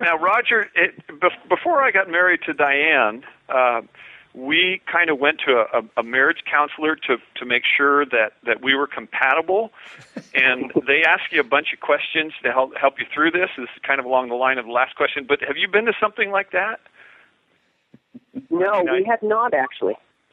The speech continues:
Speaker 1: You have not. The reason, reason I ask is one of the questions, and this, this goes to, to what Rick was just talking about, is the division of chores. And, and you know how nice, uh, freshly laundered towel feels or having clean socks?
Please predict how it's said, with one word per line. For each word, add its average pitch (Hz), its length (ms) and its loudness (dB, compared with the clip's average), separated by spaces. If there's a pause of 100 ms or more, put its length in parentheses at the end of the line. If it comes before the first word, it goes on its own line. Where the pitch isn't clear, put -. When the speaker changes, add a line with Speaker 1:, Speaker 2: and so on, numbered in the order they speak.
Speaker 1:
You 131 60 2
have 139 100 2
not. 156 220 2
The 165 60 0
reason, 233 260 0
reason 220 240 0
I 170 80 4
ask 156 280 2
is 123 160 0
one 147 140 2
of 147 60 2
the 135 80 -2
questions, 123 600 0
and 117 140 -4
this, 117 80 0 (160)
this 120 180 -2
goes 117 280 2
to, 113 160 2 (160)
to 110 140 4
what 110 220 0 (100)
Rick 117 240 -2
was 117 120 -4
just - 160 -8
talking 117 280 -2
about, 107 280 2
is 110 140 0 (420)
the 151 60 4
division 160 520 0
of 113 120 0 (200)
chores. 135 520 2 (680)
And, 123 360 2
and 127 180 0
you 147 80 2
know 196 180 2
how 175 180 2
nice, 139 360 2 (200)
uh, 110 180 2 (140)
freshly 139 420 0
laundered 120 540 0
towel 123 440 2 (140)
feels 127 520 0
or 98 320 -2
having 120 260 0
clean 135 480 -2
socks? 123 420 2